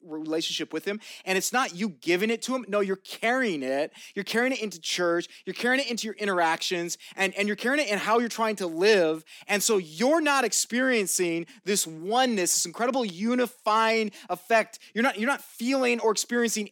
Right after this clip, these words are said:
any of that. You're not operating in that. You're not being used by God right now because this is still a part of you.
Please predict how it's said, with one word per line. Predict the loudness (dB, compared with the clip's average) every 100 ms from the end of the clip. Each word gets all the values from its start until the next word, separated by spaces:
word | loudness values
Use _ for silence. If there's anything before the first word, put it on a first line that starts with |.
| 0
any | 2 4
of | 2 4
that. | 4 2
You're | 0
not | -2 0
operating | 0 0 0 -2
in | -2 -2
that. | 0 0 -2 -8 -2
You're |
not | -2
being | 0 -4
used | -4 2 4 6 4 0 -8 -2
by | 0
God | 2 2 4
right | 2
now | 2 -2
because | -2 -10 -10 -6 2 4 6 6 6 4 0 -6 _
this | 0 4 4
is | 2
still | 0 2 4 4
a |
part | 2 4 6 4
of | -2
you. | -12